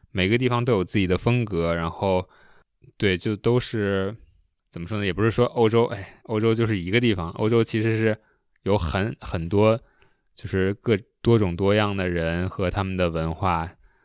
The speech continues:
呃，交织在一起形成的吧，就是，呃，觉得还是挺有意思的。如果不是出来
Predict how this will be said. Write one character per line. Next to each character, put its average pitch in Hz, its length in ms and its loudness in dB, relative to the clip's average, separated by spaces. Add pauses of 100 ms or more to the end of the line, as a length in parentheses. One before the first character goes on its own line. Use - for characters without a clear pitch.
(340)
呃， 80 360 -8 (360)
交 110 180 4
织 110 140 -2
在 104 180 0
一 95 100 -2
起 - 160 -12
形 82 240 -12
成 80 280 -12
的 80 80 -10
吧， 82 220 -10 (200)
就 92 140 -14
是， 87 280 -6 (520)
呃， 85 300 -8
觉 92 160 -2
得 95 80 2
还 98 120 2
是 95 340 0 (160)
挺 104 160 -4
有 90 140 -2
意 90 160 -2
思 - 160 -8
的。 98 200 -12 (100)
如 101 140 -6
果 101 180 2 (1080)
不 104 160 -2
是 104 320 -2
出 - 300 -8
来 98 260 2